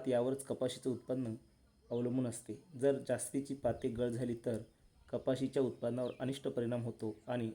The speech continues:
उत्पन्नामु-, उत्पन्न कमी होऊन आपलं मोठ्या प्रमाणात नुकसान होते. कपाशी वाढीच्या कालावधीमध्ये पात्यांची आणि बोंडांची संख्या जास्त झाल्यास जमिनीतून उपलब्ध अन्नसाठा मिळवण्यासाठी दोन झाडांमध्ये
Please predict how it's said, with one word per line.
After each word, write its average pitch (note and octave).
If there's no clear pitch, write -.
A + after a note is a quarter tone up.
उत्पन्नामु-, B2+
उत्पन्न C3+
कमी B2+
होऊन C3
आपलं C3
मोठ्या A#2+
प्रमाणात B2
नुकसान A#2+
होते. -
कपाशी C#3
वाढीच्या C3
कालावधीमध्ये A#2
पात्यांची C3+
आणि C#3
बोंडांची A#2
संख्या B2+
जास्त A#2+
झाल्यास A#2
जमिनीतून B2+
उपलब्ध B2+
अन्नसाठा A#2+
मिळवण्यासाठी A2+
दोन A#2
झाडांमध्ये A#2+